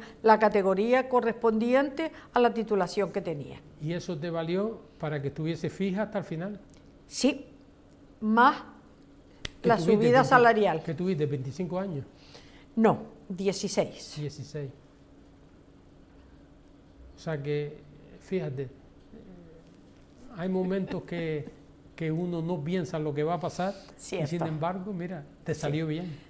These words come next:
Speaker 1: Después, justo poco antes de jubilarme, a los sesenta y uno, porque yo me prejubilé, justo cogí, cuando Rajoy dijo que no se podían jubilar, pues un mes antes fue cuando yo me pre-, pude prejubilar.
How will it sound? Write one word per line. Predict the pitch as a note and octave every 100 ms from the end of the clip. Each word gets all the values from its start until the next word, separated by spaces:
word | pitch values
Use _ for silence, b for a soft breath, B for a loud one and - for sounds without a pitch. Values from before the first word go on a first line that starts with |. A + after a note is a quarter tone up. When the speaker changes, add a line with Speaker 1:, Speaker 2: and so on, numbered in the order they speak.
| -
Speaker 1:
Después, | A3 G#3+ B3 C4+
justo | C4 E4 C4 - G3 F3+
poco | G#3+ A3 A#3 B3
antes | B3 G#3+ G#3
de | G3 G3
jubilarme, | A3+ B3+ C4+ C#4 C4 B3+ B3+ B3+ -
a | F#3
los | F#3 F#3+
sesenta | - F#3+ G3+ G3 G3
y |
uno, | A3+ A#3+
porque | A3+ A3 A3
yo | A3+
me | A#3+ C4
prejubilé, | C4 B3 A#3+ A3 G#3+ G#3+ G3+ - - b b b b b b b b b
justo | - C#4 A#3 C#4+ C#4
cogí, | B3+ A#3+ C#4+ E4 D#4+ - - - - -
cuando | A#3+ A#3 A#3 A3
Rajoy | A3 A3+ F#3+ B3+ B3+
dijo | C#4 B3+ B3 B3
que | B3
no | B3
se | A#3 B3
podían | A#3+ B3 B3 A#3
jubilar, | A3+ A#3 A#3 B3+ B3+
pues | -
un | G#3 C4+ C4+
mes | C4
antes | A3 B3+ B3 - C4+ B B
fue | - B3 A#3+
cuando | B3 A#3
yo | A#3
me | A#3
pre-, | A3+ A#3
pude | A3 B3+ A#3+ A#3+
prejubilar. | A#3 A3 G3+ G#3+ G#3 F#3+